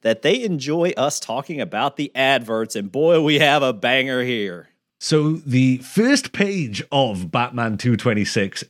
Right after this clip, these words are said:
Speaker 2: is your standard seventies, 'cause this book came out in nineteen seventy, your standard seventies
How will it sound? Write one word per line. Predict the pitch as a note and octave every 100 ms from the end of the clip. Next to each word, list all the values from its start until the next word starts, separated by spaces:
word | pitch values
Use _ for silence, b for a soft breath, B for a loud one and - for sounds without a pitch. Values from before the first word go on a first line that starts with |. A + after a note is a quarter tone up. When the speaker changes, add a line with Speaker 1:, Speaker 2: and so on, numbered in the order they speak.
| _
Speaker 2:
is | E3+ F3 E3+ D#3 C#3+ B2+ F3+
your | C3 C3
standard | B2 - - F3+ D#3 D#3 D3+ C#3+ C#3 B2+ -
seventies, | - D3 C#3 B2 A2+ A#2 A2 A2 G2
'cause | A#2
this | A2+
book | E3+ E3
came | D3+
out | C#3 B2
in | A#2
nineteen | A#2 G#2+ G#2
seventy, | A#2 G#2+ G#2 G#2+ G#2 B B -
your | A#2
standard | - F3+ F3 E3+
seventies | - C#3+ C3 B2 A#2+ A#2